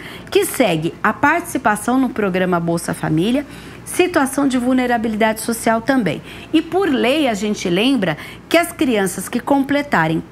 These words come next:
quatro anos até março de dois mil e vinte e dois são obrigadas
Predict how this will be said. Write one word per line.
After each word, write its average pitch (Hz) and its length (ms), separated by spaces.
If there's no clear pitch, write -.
quatro 320 600
anos 165 440
até 247 320
março 254 560
de 214 120
dois 202 240
mil 226 120
e 262 60
vinte 277 220
e 330 40
dois 226 320
são - 320
obrigadas 247 840